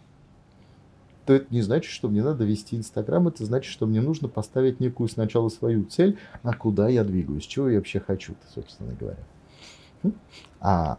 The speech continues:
куда бы мне попасть? Да, это вопрос,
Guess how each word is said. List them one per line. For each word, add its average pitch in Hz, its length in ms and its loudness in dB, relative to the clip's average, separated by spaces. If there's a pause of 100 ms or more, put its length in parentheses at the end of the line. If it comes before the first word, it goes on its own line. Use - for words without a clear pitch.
(160)
куда 117 340 6
бы 175 140 4
мне 104 240 2
попасть? - 520 -12 (1700)
Да, 233 300 0
это 147 200 4
вопрос, 214 560 4